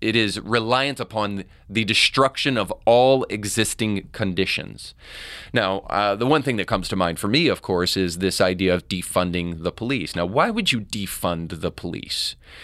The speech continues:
Every single person in, in, in the world, uh, certainly in America, understands that that is a recipe for absolute disaster. That is a recipe for chaos and mayhem, especially in the midst of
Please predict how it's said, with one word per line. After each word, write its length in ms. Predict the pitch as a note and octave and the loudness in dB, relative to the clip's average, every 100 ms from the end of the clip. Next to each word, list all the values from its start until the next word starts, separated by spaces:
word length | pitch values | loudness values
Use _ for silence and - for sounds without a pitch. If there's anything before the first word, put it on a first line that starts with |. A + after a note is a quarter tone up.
| - - - - | -20 -20 -16 -2
Every 160 | F3 F#3+ | 0 2
single 220 | D3 G#2 | 0 -2
person 420 | - F#2 - F2+ | 0 0 0 0
in, 300 | E2 E2 E2 - - | -2 -2 -6 -12 -2
in, 300 | F#2+ F2 - - | 0 0 -4 -2
in 160 | G2 | 0
the 60 | E2+ | 0
world, 480 | E2+ A#2+ E2+ G#2 B2+ - | 4 4 4 2 -4 -4
uh, 240 | F#2 F2 | 0 2
certainly 420 | F#2 - C3 F#2 F2 | 2 2 2 0 -2
in 80 | |
America, 520 | E2 F#2 G#2+ F2+ E2+ A#1+ | -2 2 2 4 2 0
understands 640 | F#2+ E2+ - G#2+ F2+ F2+ | -2 -2 0 2 2 0
that 180 | G2 - | -2 4
that 120 | B2 | 4
is 80 | G#2 | 4
a 80 | E2 | 0
recipe 480 | D#2+ F#2 - - | 0 0 -2 -2
for 220 | F#2 - - | -2 -2 0
absolute 640 | E2+ F2 - F2 E2 D#2 | 0 -2 -6 -6 -6 -4
disaster. 500 | F#2 A2+ A#2 G2 - | -2 2 2 2 -6
That 200 | E2 G#2 | -2 0
is 80 | A2 | 0
a 60 | |
recipe 440 | E2+ E2+ - F2+ F2+ | 0 -2 -2 -2 -4
for 140 | - | -6
chaos 460 | - - F#2 D#2+ - | -8 0 2 2 0
and 100 | F2+ | 0
mayhem, 340 | A2+ A#2 E2+ | 2 2 0
especially 540 | E2+ - F#3 G3 E3+ B2 | -2 0 2 2 2 0
in 80 | F#2 | 0
the 60 | |
midst 340 | F2 F2+ - - | 0 0 -2 0
of 300 | F2+ E2+ | 2 2